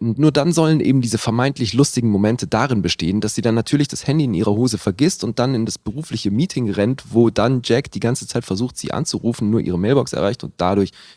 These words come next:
das Telefon in ihrer Hose unentwegt vibriert und sie natürlich vor versammelter Mannschaft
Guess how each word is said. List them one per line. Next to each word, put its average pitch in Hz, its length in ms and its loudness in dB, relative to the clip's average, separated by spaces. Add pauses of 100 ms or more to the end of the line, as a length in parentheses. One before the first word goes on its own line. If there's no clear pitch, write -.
(120)
das - 160 -4
Telefon 87 360 -2
in 64 60 -2
ihrer 82 160 -2
Hose 85 240 -2
unentwegt 90 500 -2
vibriert 127 440 2
und 92 160 -2
sie 98 100 0
natürlich 85 400 -2
vor 104 160 2
versammelter 87 480 -2
Mannschaft 80 480 -4